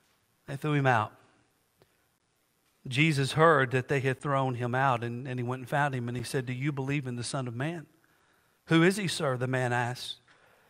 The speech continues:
"Tell me so that I may believe in him." And Jesus said, "You've now seen him. In fact, he is the one speaking with you." And then the man said, "Lord, I believe."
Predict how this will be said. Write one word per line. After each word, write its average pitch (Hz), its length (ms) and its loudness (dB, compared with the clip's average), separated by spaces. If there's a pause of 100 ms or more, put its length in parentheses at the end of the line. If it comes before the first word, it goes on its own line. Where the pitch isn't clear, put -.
(320)
"Tell 180 200 8
me 175 160 4
so 170 300 4
that 165 120 8
I 170 160 12
may 180 220 6
believe 175 360 2
in 170 80 4
him." 160 80 2
And 151 120 2
Jesus 180 380 0
said, 190 220 4 (280)
"You've 202 240 6
now 190 200 12
seen 226 360 0
him. 190 80 4
In 180 100 4
fact, 226 400 10 (160)
he 220 160 8
is 202 140 10
the 196 100 8
one 196 200 6
speaking 160 680 -2
with 165 260 2
you." 123 280 -4 (920)
And 143 140 -2
then 156 120 4
the 151 60 4
man 156 280 4
said, 151 240 -2
"Lord, 147 320 2 (1200)
I 170 160 -4
believe." 139 560 -6